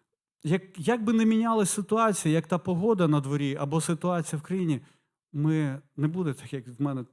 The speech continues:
трапилось, прова-, нога провалилась, і ти відчуваєш, кудись ти уходиш.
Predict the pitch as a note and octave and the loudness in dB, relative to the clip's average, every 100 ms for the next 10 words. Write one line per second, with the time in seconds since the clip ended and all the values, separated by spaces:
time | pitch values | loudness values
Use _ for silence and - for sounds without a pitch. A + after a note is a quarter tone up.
0 | _ - C#3+ C#3 B2 A2+ - D3+ D#3 F#3+ | _ -2 -2 -2 -6 -8 -2 0 0 -4
1 | - _ _ _ _ _ C#3+ C3+ D3 D3 | -12 _ _ _ _ _ 0 0 0 0
2 | C#3 D#3 E3+ C#3+ A#2+ C3 C3 B2+ - C#3+ | 2 2 2 -2 -4 -10 -8 -8 -6 -6
3 | D3+ C3+ C3 C3+ C#3 D3+ B2+ C#3 B2+ D3 | -4 -6 -6 -6 -6 -8 -8 -8 -10 -12